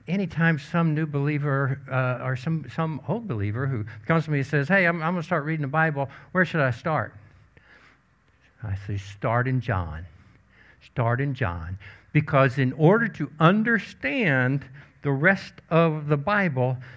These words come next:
you need to know who Jesus is. And John is the best at s-, answering that question in, in a real-life way. Who is Jesus? And he, he, he hangs his answer on four statements, I mean, seven statements of Jesus, the seven I ams. We went through them real quickly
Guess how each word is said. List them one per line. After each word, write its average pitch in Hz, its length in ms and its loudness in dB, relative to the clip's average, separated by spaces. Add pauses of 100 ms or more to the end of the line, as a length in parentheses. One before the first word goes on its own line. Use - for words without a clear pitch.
you 120 120 0
need 190 220 4
to 139 60 0
know 139 220 4
who 147 180 4
Jesus 117 640 0
is. 98 460 0
And 110 140 -6
John 147 400 -2
is 113 160 -2
the 110 80 -4
best 123 420 -6
at 101 100 -10 (320)
s-, - 220 -14 (260)
answering 165 540 2
that 151 220 0
question 120 600 -4 (520)
in, 120 600 -2
in 120 120 -2
a 113 80 0
real-life 151 680 0
way. 131 400 0 (400)
Who 165 320 4
is 143 220 2
Jesus? 165 400 -2
And 147 180 2
he, 147 160 0 (320)
he, 175 400 0 (260)
he 175 200 4
hangs 277 500 0
his 170 300 2
answer 170 640 -2
on 143 300 0
four 214 560 -2
statements, 175 680 -4
I 139 80 -2
mean, 143 180 0
seven 220 360 4
statements 175 540 -4
of 139 100 -2
Jesus, 127 460 -6
the 127 100 -4
seven 151 340 0
I 214 140 2
ams. 147 340 0
We 127 120 -4
went 156 220 -2
through 175 160 0
them 170 140 -2
real 175 140 -2
quickly 180 560 -6